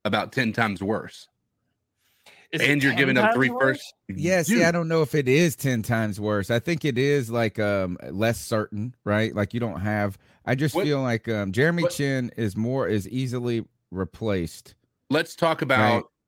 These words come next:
Speaker 1: let's talk about this, though, right? He might be easily, but he might, I don't know if it's easily replaced is the way I would describe Jeremy Chinn. Is he replaceable? I think that there's still a possibility for that.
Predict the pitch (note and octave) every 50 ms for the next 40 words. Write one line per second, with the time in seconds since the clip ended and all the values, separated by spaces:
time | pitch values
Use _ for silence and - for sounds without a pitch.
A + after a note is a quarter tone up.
0 | _ C#3 D3 D3 - - E3 D#3 C3+ C3+ B2+ B2+ A2 G2 G2+ F#2+ F2 - F2+ E2+
1 | D#2+ D#2+ F2 F#2+ G2 G2 G#2 - - _ _ _ _ _ _ _ - D#3 D3+ D3
2 | D#3 E3 D3+ C#3 D#3 D3+ C#3 B2 C3 D#3 D#3+ D#3 E3+ D#3+ E3 E3 D3 C#3 C3+ B2+
3 | D#3+ F3 F#3 F3+ E3+ - D3+ F#3+ A#3 A3 G#3 F#3+ E3+ B2+ C#3+ B2 - - B2 C#3
4 | C#3+ C#3 C#3+ D#3 D#3 D3 C#3+ C#3+ C3 - D#3 D3 D3+ C#3+ - - C3 A#2+ B2+ C3+
5 | B2+ C#3 C#3 C#3 C#3 - B2+ B2 B2+ C3+ C3 B2 C3 C3 - - C3+ B2+ B2+ B2
6 | A2+ B2+ B2+ B2+ B2+ B2+ B2 - - C3+ C3 C3 C3+ - _ _ _ _ - C#3
7 | C#3 C3+ C3 D3 C#3 C3 B2 - - C3 C3+ C#3 - C#3 C3 D3+ D#3+ E3+ F3 F#3
8 | F#3 - A2 A2 - C3+ C3+ A#2+ G#2 G2+ A2+ F#2+ A2+ A#2 A2 - - C3 A#2 G#2+
9 | G2 - A2 G#2+ A2 G#2+ A#2 G#2 F#2+ G#2 A2+ B2+ C#3+ D3 C#3 D#3+ D#3 D3+ E3 F3
10 | F#3 F3